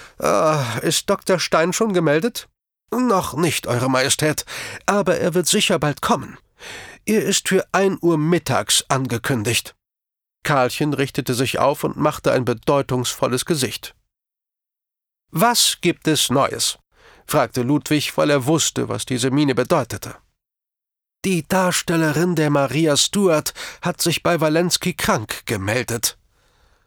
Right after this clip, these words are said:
Ludwig stöhnte. "Das fehlt mir noch. Hat der verdammte Tee nicht geholfen?" "Ich, äh, weiß nichts von einem Tee, Eure Majestät, aber sie hat eine schlimme Halsentzündung.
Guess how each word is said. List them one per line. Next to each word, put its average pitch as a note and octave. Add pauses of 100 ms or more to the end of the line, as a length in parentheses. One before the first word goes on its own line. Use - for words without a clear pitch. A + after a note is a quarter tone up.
(360)
Ludwig A#2+
stöhnte. - (720)
"Das F#3
fehlt G#3+
mir C3+
noch. C3 (360)
Hat -
der F#3+
verdammte E3+
Tee G3+
nicht G3
geholfen?" A#3 (840)
"Ich, -
äh, F3+
weiß G3+
nichts C#3
von C#3+
einem C3+
Tee, F3
Eure B2+
Majestät, C#3+
aber D3+ (400)
sie F3
hat E3+
eine F3+
schlimme G3
Halsentzündung. C3